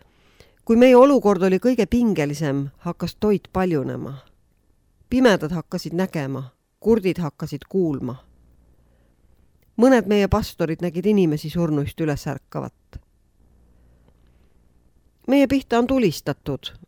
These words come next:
meid on vanglasse heidetud ja meie kodudest välja aetud. Ma olen läbi elanud laevahuku. Mind on pekstud,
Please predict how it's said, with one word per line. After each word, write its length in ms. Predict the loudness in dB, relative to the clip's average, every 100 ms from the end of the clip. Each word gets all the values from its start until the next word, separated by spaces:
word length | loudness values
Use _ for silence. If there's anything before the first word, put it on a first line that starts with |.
| _
meid 160 | -2 0
on 160 | 2 2
vanglasse 540 | 2 2 -2 -2 -2
heidetud 720 | 0 0 -2 -6 -8 -8 -8 -10
ja 120 | -2 0
meie 200 | 0 0
kodudest 520 | -2 -2 -4 -6 -4
välja 320 | -2 0 -2 -2
aetud. 540 | -4 -10 -16 -16 -18 -20 _ _ _ _ _ _ _ _ _ _ _ -4
Ma 160 | 2 6
olen 160 | 8 6
läbi 240 | 4 4
elanud 320 | 4 4 2
laevahuku. 840 | 2 2 2 0 -2 _ -4 -4 -4 -14 _ _ _ -2
Mind 160 | 0
on 160 | 2 4
pekstud, 640 | 2 0 -10 -4 -4 -4